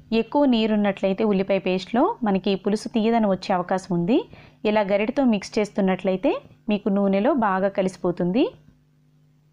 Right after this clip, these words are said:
అలాగే కట్ చేసి పెట్టుకున్న పచ్చిమిర్చి ఇంకా కరివేపాకుని వేసేసుకుందాము.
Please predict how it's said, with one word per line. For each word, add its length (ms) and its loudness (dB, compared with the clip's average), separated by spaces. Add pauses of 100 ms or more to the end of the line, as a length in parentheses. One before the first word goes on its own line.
(360)
అలాగే 320 0
కట్ 300 -4
చేసి 140 -2
పెట్టుకున్న 360 -2
పచ్చిమిర్చి 640 -2 (480)
ఇంకా 420 -2 (380)
కరివేపాకుని 640 0
వేసేసుకుందాము. 840 0